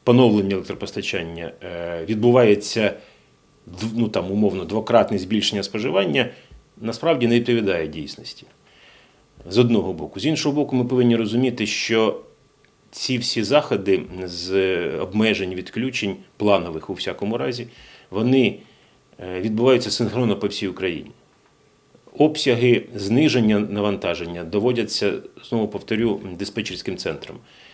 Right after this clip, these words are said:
І вони бачать загальну картину. І ми можемо сказ-, е, ми можемо точно с-, сказати, що наслідком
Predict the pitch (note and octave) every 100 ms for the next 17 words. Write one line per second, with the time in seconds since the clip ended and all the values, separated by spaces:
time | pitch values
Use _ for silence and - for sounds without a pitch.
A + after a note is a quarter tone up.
0 | - _ _ - A#2+ A#2+ G#2 B2+ C#3+ A2+
1 | E2+ F2+ G2+ - F#2 - F2+ G2+ F#2+ D#2+
2 | D2+ D#2+ - D2 - - _ _ _ _
3 | A2+ A#2+ C3+ A#2+ B2+ B2 A#2+ A2+ A2+ A2
4 | A2+ G#2+ G2 - - - A2+ D3 D3 D3+
5 | B2 B2 B2 C#3 C3+ B2 G#2+ - - _
6 | _ _ - - A2 C#3 D3+ A#2+ - -
7 | B2 A2+ - - _ - G#2 D3 - A2+
8 | G#2 G2+ F#2